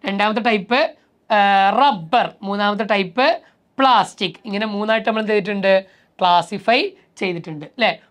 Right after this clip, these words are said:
പോളിത്തീൻ ഏതിലാ ഉൾപ്പെടുക? പോളിത്തീന് ഒരു പ്ലാസ്റ്റിക് ആണ്, അല്ലേ? ഈ പറഞ്ഞ മൂന്നാമത്തെ കാറ്റഗറിയിലാണ്. നമുക്ക് നമ്പർ കൊടുക്കാം, one,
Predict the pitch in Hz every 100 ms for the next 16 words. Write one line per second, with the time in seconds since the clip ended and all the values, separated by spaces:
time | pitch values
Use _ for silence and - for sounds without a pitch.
0 | _ 254 277 294 269 - 302 269 196 233
1 | 247 277 269 240 254 247 240 247 247 254
2 | 247 254 254 _ - 240 254 - 220 226
3 | 233 226 262 - 214 185 185 196 156 _
4 | - 208 202 202 208 190 208 214 214 214
5 | 202 202 190 202 202 208 214 190 190 254
6 | - - 233 247 240 226 233 190 180 175
7 | 175 190 269